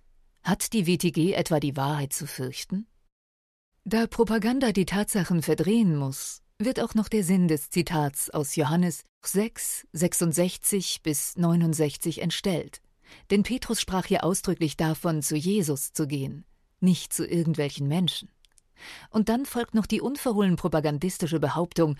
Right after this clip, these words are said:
dass die Hilfe zum Verständnis der Bibel nur in der Organisation des treuen und verständigen Sklaven zu finden sei.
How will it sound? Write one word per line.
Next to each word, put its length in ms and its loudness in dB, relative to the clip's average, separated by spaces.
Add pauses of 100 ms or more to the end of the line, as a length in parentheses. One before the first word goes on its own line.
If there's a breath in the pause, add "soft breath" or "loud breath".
(300 loud breath)
dass 160 0
die 120 4
Hilfe 320 -4
zum 180 2
Verständnis 640 0
der 140 2
Bibel 440 0 (160)
nur 220 6
in 100 4
der 140 2
Organisation 800 0
des 200 -2
treuen 420 2
und 160 -8
verständigen 600 -2
Sklaven 500 -2
zu 140 -6
finden 340 -4
sei. 300 -2